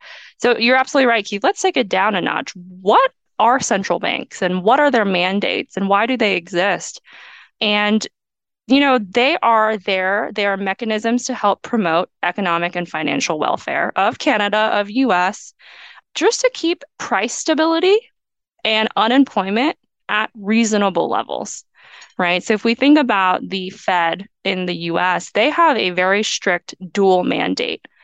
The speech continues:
And those two prongs of that mandate are price stability, so inflation, and maximum sustainable employment. So trying to keep unemployment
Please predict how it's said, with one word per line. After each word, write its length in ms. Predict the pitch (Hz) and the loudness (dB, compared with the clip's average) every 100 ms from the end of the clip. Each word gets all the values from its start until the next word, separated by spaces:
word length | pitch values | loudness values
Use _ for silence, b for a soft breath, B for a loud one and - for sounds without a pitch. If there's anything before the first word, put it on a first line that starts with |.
| B B B | B B B
And 160 | 190 208 | 0 2
those 280 | 220 247 - | 4 2 0
two 220 | 262 202 | 0 0
prongs 720 | - 269 302 208 175 247 262 | -2 2 4 4 4 2 2
of 160 | - 185 | -2 -2
that 200 | 185 185 | -4 -2
mandate 480 | 175 170 175 165 - | -4 -4 -4 -4 -2
are 300 | 160 160 202 - | 0 0 0 -6
price 320 | - - 175 | -4 -4 -2
stability, 640 | - 196 180 - - 320 - | -2 0 2 0 0 -2 -2
so 300 | - 175 - - | -2 -2 -4 0
inflation, 720 | 214 - - - 175 233 370 - B B B B B - | 0 2 -2 -2 0 0 -2 -10 B B B B B -4
and 500 | 196 196 190 196 240 | 0 0 0 2 4
maximum 600 | 180 165 - 220 180 185 | 2 -2 -6 -2 0 0
sustainable 800 | - - - 180 170 170 165 - | -4 -6 -4 -2 -2 -2 0 -2
employment. 640 | - 170 156 160 135 - _ | -4 -8 -8 -6 -6 -8 _
So 300 | - 160 156 185 | -8 -4 -4 -6
trying 260 | - 170 180 | -4 -4 -4
to 80 | 185 | -6
keep 280 | - 180 - | -8 -8 -6
unemployment 720 | 160 156 - 160 151 156 | -6 -6 -10 -10 -8 -8